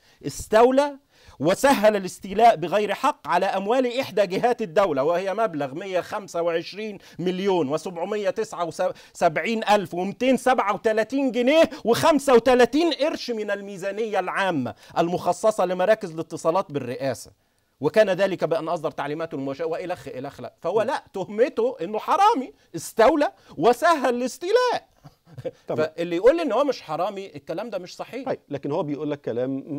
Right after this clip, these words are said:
Speaker 2: بيبدو منطقي، بيقول لك: "ما فيش حد يستطيع أن ينكر إن في بعض الحنين لعهد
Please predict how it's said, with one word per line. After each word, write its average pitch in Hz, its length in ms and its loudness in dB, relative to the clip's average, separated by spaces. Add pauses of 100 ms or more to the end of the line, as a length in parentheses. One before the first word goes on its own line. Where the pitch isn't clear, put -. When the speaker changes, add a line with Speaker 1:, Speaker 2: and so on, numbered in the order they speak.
(120)
Speaker 2:
بيبدو 143 240 -4
منطقي، 139 220 -8
بيقول 143 180 -4
لك: 156 140 -8
"ما 139 100 -4
فيش 165 260 -12
حد 151 240 -4
يستطيع 151 560 -4
أن 139 80 -4
ينكر 151 500 -4
إن 131 200 -4
في 151 240 -8
بعض 147 420 -2
الحنين 139 640 -6
لعهد 123 560 -8